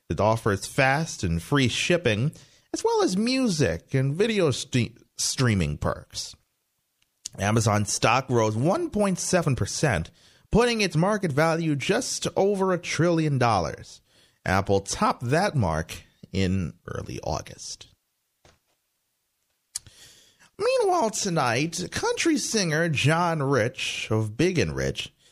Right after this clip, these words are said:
is criticizing Nike for hiring former San Francisco forty-niners quarterback Colin Kaepernick for a new ad campaign and posted a picture of cut-up Nike socks.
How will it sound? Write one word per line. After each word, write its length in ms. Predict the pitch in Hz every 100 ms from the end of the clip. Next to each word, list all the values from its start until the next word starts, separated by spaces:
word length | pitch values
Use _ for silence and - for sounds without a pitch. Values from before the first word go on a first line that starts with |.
| _ _ -
is 140 | 165
criticizing 920 | - 453 508 453 190 139 90 87 76 76
Nike 520 | 82 62 58 - 117
for 240 | 127 90
hiring 640 | 92 117 131 120 113 139 151
former 440 | - 127 117 107
San 300 | 107 135 120
Francisco 720 | - 104 - 117 - 117 107 101
forty-niners 720 | 117 107 104 104 101 92 -
quarterback 580 | 127 113 104 101 123
Colin 380 | - 107 92 85
Kaepernick 600 | - 139 147 104 87 - - _ - - _
for 160 | - 208
a 20 |
new 240 | 277 415 - -
ad 340 | 175 190 175
campaign 680 | 175 139 120 139 107 120 160
and 160 | 147
posted 400 | 175 175 - 139
a 20 |
picture 540 | 117 - 180 - 131 -
of 220 | 139 -
cut-up 340 | - 143 113 117
Nike 460 | 127 151 165 110
socks. 760 | 95 - 85 64 - - -